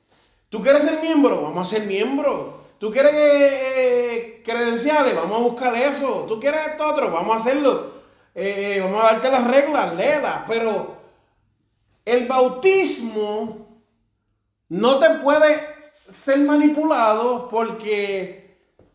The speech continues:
yo diga que, eh, un ejemplo, yo tenga la, las patillas cuadradas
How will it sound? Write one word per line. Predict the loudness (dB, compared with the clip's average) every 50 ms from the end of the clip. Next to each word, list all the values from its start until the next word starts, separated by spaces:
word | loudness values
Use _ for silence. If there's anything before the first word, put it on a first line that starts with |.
| _ _ _ _ -8
yo | -2 0 2 2
diga | 4 4 4 4 2 2
que, | 2 2 2 2 2 2 2 2 2 0 0 -2
eh, | -2 -2 -2 -2 -2 -2 -2 -2 -2 -2 -4 -4 -4 -4 -4 -6 -6 -6 -8
un | -8 -6 -4 0
ejemplo, | 2 2 4 4 2 0 -2 -2 -2 -4 -4 -4 -6 -6 -6 -6 -6
yo | -8 -8
tenga | -8 -8 -6 -4 -2 0
la, | 0 2 2 0 0 0 0 -2 -4 -6 -10 -10 -10 -6 -4
las | -4 -4 -4
patillas | -4 -4 -4 0 0 0 2 2 0 -2
cuadradas | -2 -2 0 2 4 4 4 4 4 2 2 0